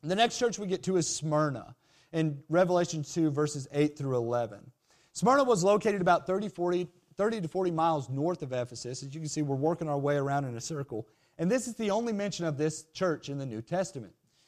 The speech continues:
And it's actually a very interesting church because we know that this one in particular, uh, didn't have anything wrong with it necessarily that Jesus specifically called out.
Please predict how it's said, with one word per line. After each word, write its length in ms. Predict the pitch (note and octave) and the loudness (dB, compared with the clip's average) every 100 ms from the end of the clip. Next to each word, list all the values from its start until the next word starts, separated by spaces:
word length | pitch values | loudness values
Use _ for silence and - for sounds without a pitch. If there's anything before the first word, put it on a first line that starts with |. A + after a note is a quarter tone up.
| _ _ | _ _
And 80 | G3+ | -14
it's 80 | A3+ | -12
actually 260 | - _ | -12 _
a 40 | F3+ | -4
very 260 | B3+ A#3 | -2 0
interesting 440 | C4 C#4 E3 D#3+ C3+ | 2 2 -2 -4 -6
church 280 | D#3+ E3+ | -4 -4
because 220 | - F#3 E3 | -6 -6 -4
we 120 | F#3 | 2
know 220 | G3 A#3 | 4 4
that 260 | F3+ B2+ A#2+ | 2 -6 0
this 260 | G#3 B3+ | 0 0
one 160 | F3 E3+ | -4 -6
in 80 | C#3 | -6
particular, 680 | A#2+ G#3+ A#3 - A#2+ A#2+ - _ _ _ - | -8 -6 -6 -4 -4 -6 -8 _ _ _ 2
uh, 200 | E3 D#3 | 4 4
didn't 240 | E3 C4 | 0 -2
have 180 | B3+ B3+ | -2 -2
anything 280 | B3 A#3+ G3+ | -2 -2 2
wrong 280 | G3 B3 | 2 2
with 180 | E3+ A#2 | 0 -6
it 100 | G2+ | -6
necessarily 680 | C3 B2+ A#2+ - G#2+ G2 A2 | -6 -6 -6 -8 -8 -8 -6
that 220 | C#3 C#3 | -4 -2
Jesus 380 | C3 F3 E3+ D#3 | -2 -2 -4 -8
specifically 580 | - D3+ D3+ C#3+ - C#3+ | -6 -4 -4 -6 -4 -4
called 320 | - A#2 B2+ | -4 -6 -4
out. 280 | A#3+ B2 | -4 -4